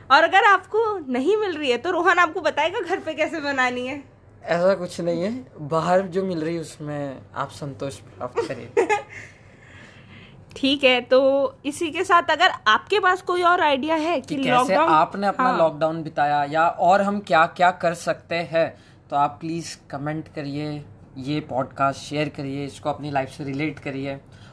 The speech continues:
Speaker 2: और हमारा पॉडकास्ट सुनते रहिए।
Speaker 1: और आप हमें Facebook, Instagram, कहीं पे भी कॉन्टैक्ट कर सकते हैं, तो हमें ज़रूर मैसेज करके बताइएगा आपको कैसा लगा या कैसा लगता है हमारा पॉडकास्ट, और आप हमारी और सीरीज जल्दी जल्दी सुनना चाहते हैं या नहीं।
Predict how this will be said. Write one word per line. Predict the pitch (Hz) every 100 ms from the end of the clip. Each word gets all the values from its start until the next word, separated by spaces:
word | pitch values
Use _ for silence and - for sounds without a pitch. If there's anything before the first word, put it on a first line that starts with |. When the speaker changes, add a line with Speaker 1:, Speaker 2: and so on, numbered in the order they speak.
| 139
Speaker 2:
और | 135
हमारा | 135 139
पॉडकास्ट | 143 131 131 143 -
सुनते | 151 135
रहिए। | 120 110 110 - - - - - - 247
Speaker 1:
और | 240 233 -
आप | 233 247 269
हमें | 262 254 254
Facebook, | 262 - 208 196 208 220 226 - 208 196
Instagram, | - 196 196 208 220
कहीं | 240 226
पे | 214
भी | 233
कॉन्टैक्ट | 269 226 185 208 220
कर | - 190
सकते | 185 180 - - 180
हैं, | 226 370 - - -
तो | 277
हमें | 320 339
ज़रूर | 302 277 302
मैसेज | 294 233 226 226
करके | 233 226
बताइएगा | 220 226 196 202 196
आपको | 190 208
कैसा | - 190 226
लगा | 202 180 190 247 -
या | 220
कैसा | 226 233 277
लगता | 240 -
है | 294
हमारा | 262 254
पॉडकास्ट, | 240 220 254 254
और | 269 269
आप | 269
हमारी | 285 269 269
और | - 262 285
सीरीज | - 262 269 254
जल्दी | 226 202
जल्दी | 208 190 226
सुनना | 226 190 190
चाहते | 196 185 233
हैं | 247
या | 277
नहीं। | 285 220 180